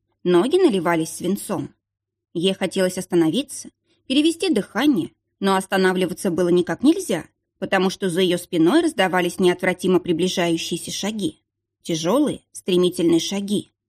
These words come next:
и хриплое, горячее дыхание, которое уже опаляло её спину. Наконец Александра не выдержала и обернулась, хотя знала, что этого ни в коем случае нельзя делать.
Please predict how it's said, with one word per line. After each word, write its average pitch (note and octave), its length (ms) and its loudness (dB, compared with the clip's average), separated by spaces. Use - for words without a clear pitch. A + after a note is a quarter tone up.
и E3+ 120 -4
хриплое, G#3 580 -4
горячее E4 420 0
дыхание, F3+ 680 -2
которое G3 400 0
уже G3+ 220 -2
опаляло F#3 480 0
её E3+ 260 0
спину. E3+ 500 -6
Наконец D4+ 480 0
Александра F#3 540 0
не D#3+ 140 6
выдержала A#3 480 2
и F3 160 -2
обернулась, F3 720 0
хотя G3+ 240 0
знала, D#4 380 2
что - 180 -4
этого F#3 260 0
ни F#3 120 4
в - 80 -16
коем F#3 200 2
случае F3+ 400 -2
нельзя F3 280 2
делать. - 540 -6